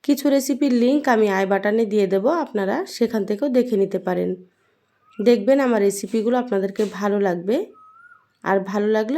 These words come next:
অবশ্যই একটা লাইক দিয়ে ভিডিওটা শেয়ার করে দিবেন। মসুর ডাল ডিমের এই রেসিপিটা খেতে খুবই ভালো লাগে, স্কিপ করবেন না আপনারা।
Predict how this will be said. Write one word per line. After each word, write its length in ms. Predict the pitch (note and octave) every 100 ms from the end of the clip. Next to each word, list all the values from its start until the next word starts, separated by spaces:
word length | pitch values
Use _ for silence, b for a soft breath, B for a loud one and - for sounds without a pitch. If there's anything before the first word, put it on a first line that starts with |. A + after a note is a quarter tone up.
| D4+
অবশ্যই 320 | G3 G3+ G3+ G3
একটা 160 | G#3+ G#3
লাইক 180 | F3+ F#3 F#3
দিয়ে 140 | D#4+
ভিডিওটা 360 | C4 G3+ F#3+ C#4
শেয়ার 280 | - B3 G3+
করে 220 | G3 F3+
দিবেন। 300 | E3 E3+ F3 F3 - _ _ _ _ _ _ _ _ _ _ _ _ _ _ _ _ -
মসুর 360 | A3+ B3 C4 B3
ডাল 200 | C4 C#4 A3+
ডিমের 320 | A#3 A3+ A3+ A#3
এই 60 | G#3+
রেসিপিটা 480 | F#3 F#3 A3 G#3+ A#3+
খেতে 300 | A#3+ G#3 G#3 G#3+
খুবই 320 | - G3 A3+
ভালো 240 | A#3+ A3+ G#3+
লাগে, 260 | G#3+ B3+ D4
স্কিপ 280 | B3 - A3 -
করবেন 340 | G#3 F#3 G3
না 80 | G3
আপনারা। 360 | F#3+ - F#3